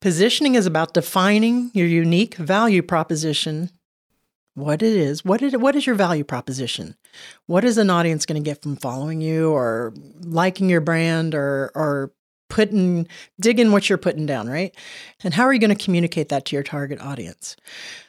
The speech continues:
By establishing a clear and distinct positioning piece, you can create a strong and memorable brand <laughs> that resonates with your ideal customers. So you can see it can be kind of confusing,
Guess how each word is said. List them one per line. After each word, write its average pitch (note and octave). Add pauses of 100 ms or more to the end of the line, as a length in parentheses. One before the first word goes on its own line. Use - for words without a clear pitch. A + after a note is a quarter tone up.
(140)
By F#3
establishing A3
a D#3
clear A3
and F3
distinct D3+ (320)
positioning F3
piece, - (100)
you G3+
can B3+
create E3+
a D#3
strong F3+ (380)
and F3
memorable D#3 (120)
brand D#3+ (680)
<laughs> -
that G3+
resonates F3+
with D#3+
your D3+
ideal D3+
customers. D3+ (420)
So G#3+
you G3+
can F#3+
see A#3+
it F3+
can E3+
be D#3
kind D3+
of C#3+
confusing, D3+